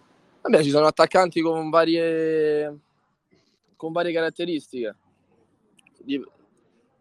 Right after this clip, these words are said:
dipende, ci sono ragazzi brevilinei, piccoletti, rapidi.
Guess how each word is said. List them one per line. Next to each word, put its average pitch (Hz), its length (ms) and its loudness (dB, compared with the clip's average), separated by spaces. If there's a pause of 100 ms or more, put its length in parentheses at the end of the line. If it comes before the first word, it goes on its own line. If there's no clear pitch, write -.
(540)
dipende, 151 680 -2
ci 139 80 -16
sono 143 840 -4 (600)
ragazzi 160 540 2
brevilinei, 196 760 0 (800)
piccoletti, 147 800 -2
rapidi. 170 540 0